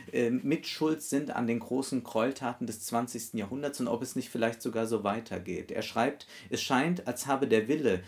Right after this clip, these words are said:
die erstickende bürgerliche Kultur auszulöschen,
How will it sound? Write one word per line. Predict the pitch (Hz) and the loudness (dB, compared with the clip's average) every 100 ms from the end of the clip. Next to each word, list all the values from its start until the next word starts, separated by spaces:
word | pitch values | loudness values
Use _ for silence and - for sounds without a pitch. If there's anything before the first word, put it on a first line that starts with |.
| - - | -6 0
die | 123 | 2
erstickende | - - 170 175 151 127 | 2 0 0 0 0 2
bürgerliche | 110 139 135 113 113 117 | 4 4 4 4 2 -2
Kultur | - 113 - 165 160 | 0 -2 0 0 2
auszulöschen, | 104 101 - - 101 101 - 139 | 0 -4 -4 -4 -2 -2 -2 -6